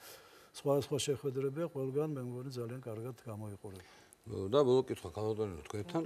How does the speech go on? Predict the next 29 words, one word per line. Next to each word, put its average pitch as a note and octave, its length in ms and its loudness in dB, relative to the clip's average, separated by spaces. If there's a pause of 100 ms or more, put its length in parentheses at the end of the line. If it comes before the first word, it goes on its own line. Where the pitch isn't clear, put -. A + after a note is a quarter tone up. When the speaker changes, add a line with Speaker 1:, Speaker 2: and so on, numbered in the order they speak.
Speaker 2:
თქვენ A#2+ 200 -2
უამრავი G#2 600 0 (240)
მსოფლიო C3+ 400 0
თასი, C3 400 -4 (400)
ყველაფერი B2 480 6
მოგებული G2 480 -2
გაქვთ D#3 240 0 (300)
და E3+ 180 -4
აი, C#3+ 160 8
ოლიმპიადის D3 560 4
მოგება, G#2 400 2
თქვა, C#3 160 0
ყოველთვის D#3 480 4
რაღაცა C3 260 0
განსაკუთრებულია A#2+ 1300 2 (200)
გულშემატკივრისთვის C3 920 0
და G3 100 0
ისტორიისთვისაც, A2 680 0
რომ E3 140 -2
ოლიმპიური B2 360 2
ჩემპიონი D3 500 0
სულ D3+ 180 -2
სხვანაირად C3 440 2
ჟღერს. G2 340 -2 (440)
ამაზე A#2 260 2
შეთანხმდეთ, F#2+ 500 0
მე G2 100 -6
მგონი, F2 320 -4
ხო? C#3+ 140 6